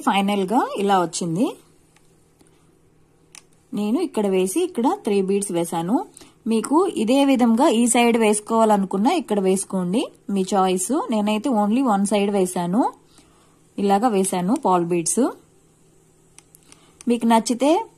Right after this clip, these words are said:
gold beads కూడా అక్కడక్కడ యాడ్ చేసుకోండి. నేనైతే simple గా ఇలాగా ముత్యాల హారం లాగా మేక్-,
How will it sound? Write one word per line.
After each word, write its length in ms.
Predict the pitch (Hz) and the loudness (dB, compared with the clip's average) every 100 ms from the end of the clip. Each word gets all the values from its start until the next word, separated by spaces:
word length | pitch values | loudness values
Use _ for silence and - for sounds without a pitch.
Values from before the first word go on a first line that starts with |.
| _ _ - 196 | _ _ -12 0
gold 260 | 214 226 233 | 4 4 4
beads 260 | 214 208 - 208 | 2 2 0 0
కూడా 140 | 254 | 2
అక్కడక్కడ 380 | 226 196 196 240 247 196 - | 2 0 0 2 2 2 2
యాడ్ 160 | 190 185 196 | 0 0 0
చేసుకోండి. 540 | 190 - 185 175 233 427 - - - - - - - - - - - - - | -2 -2 -6 -2 -2 -4 -8 -20 -20 -20 -20 -20 -20 -20 -20 -20 -20 -16 -6
నేనైతే 340 | 208 202 202 254 | -2 -2 -2 0
simple 260 | 226 220 220 | 0 0 0
గా 60 | 240 | 0
ఇలాగా 280 | 202 196 240 381 - - - 220 | 0 0 0 0 -4 -20 -8 -2
ముత్యాల 400 | 214 240 240 240 214 | -2 2 2 4 4
హారం 320 | 196 190 190 185 | 4 4 2 0
లాగా 260 | 180 226 330 214 | 0 0 0 0
మేక్-, 260 | 190 - | -2 -8